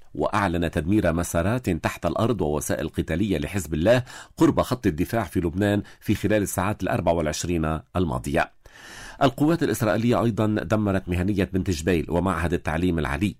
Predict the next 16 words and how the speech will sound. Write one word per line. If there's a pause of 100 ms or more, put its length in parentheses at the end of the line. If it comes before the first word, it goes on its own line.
فيما
أعلن
حزب
الله
استهداف
جرافة
إسرائيلية
في
بنت
جبيل (220)
وتجمعاً
ودبابة
ميركافا
في
القنطرة (200)
بمسيرات